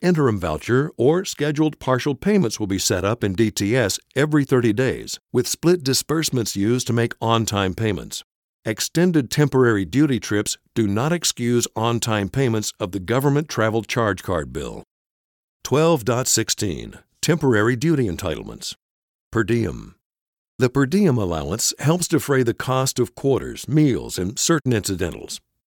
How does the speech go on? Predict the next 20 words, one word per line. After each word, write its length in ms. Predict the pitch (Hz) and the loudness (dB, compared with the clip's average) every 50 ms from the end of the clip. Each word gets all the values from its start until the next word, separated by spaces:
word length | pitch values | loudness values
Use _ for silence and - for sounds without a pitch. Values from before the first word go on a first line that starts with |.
| _ _ | _ _
Per 100 | - 135 | 0 0
diem 400 | 135 143 202 208 180 127 104 - | 2 2 2 2 4 2 2 0
rates 340 | 98 127 131 104 95 - - | 0 2 2 0 0 -2 -6
depend 480 | - - 113 - - 156 180 196 196 165 | -4 -4 -4 0 2 4 4 4 4 2
on 100 | 135 127 | 2 0
the 100 | 117 104 | 0 0
temporary 580 | - - 156 156 131 135 135 127 117 117 110 | 0 0 0 0 2 2 2 4 4 2 2
duty 340 | 82 80 120 131 127 117 104 | 0 2 2 2 2 2 0
location. 640 | 95 85 78 - - 95 69 - - - - - - _ _ _ _ _ _ _ | 0 -2 -2 -2 -2 -4 -4 -4 -8 -10 -12 -16 -18 _ _ _ _ _ _ _
Travelers 520 | - - 175 180 190 190 196 175 156 123 - | -4 -2 0 0 0 2 2 2 2 2 2
are 80 | 113 | -2
paid 360 | - - 135 123 113 113 110 | 0 0 0 2 2 2 2
a 40 | 101 | 0
prescribed 600 | - - 107 - - - - 147 147 151 117 95 | 0 -2 -2 -2 -2 -4 -4 -2 -2 -2 0 0
amount 400 | 104 92 95 107 95 85 85 85 | -2 -2 0 0 0 -2 -2 -6
for 140 | - - 110 | -4 -4 -2
meals 520 | 101 110 135 139 117 90 65 58 60 - | 0 2 2 2 2 0 -4 -8 -8 -6
and 120 | 98 98 113 - - | -6 -6 -6 -4 -2
incidental 560 | 139 160 156 - 127 113 120 117 107 104 87 | -2 -2 0 0 0 0 0 0 0 0 -2
expenses, 640 | 80 - - - 135 127 104 - - 104 101 - - | -4 -6 -4 -2 -2 -2 -2 -4 -10 -10 -12 -14 -16